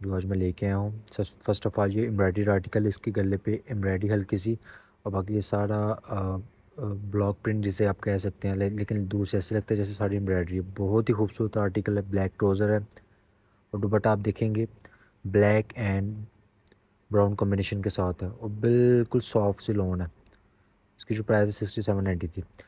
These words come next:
Then ये आगे printed suit आ गया छः, अ, चार हज़ार नब्बे का ये वाला। Sleeves देख लें इसके,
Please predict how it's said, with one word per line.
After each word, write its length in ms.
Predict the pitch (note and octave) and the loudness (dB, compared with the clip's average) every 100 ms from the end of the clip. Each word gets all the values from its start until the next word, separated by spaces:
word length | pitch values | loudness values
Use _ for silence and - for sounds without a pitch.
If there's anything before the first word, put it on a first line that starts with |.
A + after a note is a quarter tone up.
| _ - | _ -4
Then 100 | G2+ | 2
ये 80 | G#2+ | 4
आगे 220 | G2 G#2 | 4 2
printed 480 | - - G#2 G2+ G#2 | 0 -2 -2 -2 -4
suit 240 | A2+ A2 | -2 2
आ 100 | G#2 | 2
गया 160 | G2+ G#2 | 2 0
छः, 480 | - G#2 G#2+ G#2+ | 0 0 0 0
अ, 40 | G2 | -4
चार 300 | - G#2+ G#2 | 2 4 6
हज़ार 180 | G#2 G#2 | 6 2
नब्बे 320 | F#2+ F2+ G#2+ | 2 2 4
का 80 | A2+ | 4
ये 140 | A2 | 4
वाला। 260 | A2 G#2+ G#2+ - - - _ _ _ | 4 2 0 -8 -20 -20 _ _ _
Sleeves 360 | - - G#2 G#2 | -10 0 0 2
देख 240 | A2+ A2 | 2 2
लें 60 | A2 | 0
इसके, 360 | G#2 - A2+ | -4 -2 -2